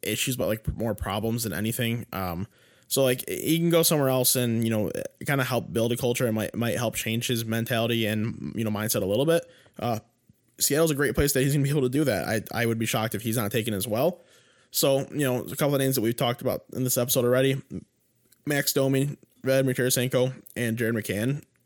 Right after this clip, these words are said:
I mean, I think those three alone, like, they could combine for an actual, like, pretty solid, uh, first line. You know, Jared McCann's not necessarily a first line type of player, but he's someone who plays a game that complements Max Domi and Vladimir Tarasenko.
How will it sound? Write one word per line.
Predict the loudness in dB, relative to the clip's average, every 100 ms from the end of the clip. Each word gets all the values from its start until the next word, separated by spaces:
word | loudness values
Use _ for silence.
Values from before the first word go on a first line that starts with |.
| -4
I |
mean, | 0
I | 2
think | 2 0
those | 2 2 2
three | 2 0
alone, | 0 0 0 -2 -2 -2
like, | -2 0
they | 0
could | 0 0
combine | 0 0 0 0
for | 0 -2 -4 -18 -20 -12 -4
an | 0
actual, | 0 0 0 0
like, | -2 -4 -16 -6
pretty | -2 0 2
solid, | 2 2 0 0 0
uh, | -4 -2
first | 0 0
line. | 0 0 0 2
You |
know, | 0 0
Jared | 0 0
McCann's | 0 0 0
not |
necessarily | 0 0 2 2
a | 0
first | 0 0
line | 0 0
type | -2
of | -4
player, | -2 0 0 -4 -14 _ _ _
but | -2
he's | 2
someone | 4 2
who | 2
plays | 0 2
a |
game | 0 0
that | -2
complements | -4 -2 -2 -2 0
Max | -2 -2
Domi | -2 0 0
and | 0
Vladimir | 0 0 0
Tarasenko. | -2 -2 -2 -2 -2 -2